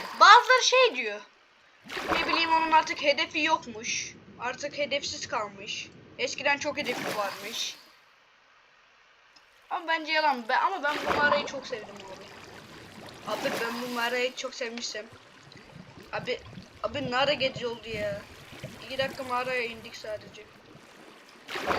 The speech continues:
Abi biz ne yapacağız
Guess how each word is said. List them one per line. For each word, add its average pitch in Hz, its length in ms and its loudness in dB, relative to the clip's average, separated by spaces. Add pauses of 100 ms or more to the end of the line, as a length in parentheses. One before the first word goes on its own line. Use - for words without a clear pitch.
(1900)
Abi 240 420 2
biz 240 260 0
ne 220 60 0
yapacağız 254 560 4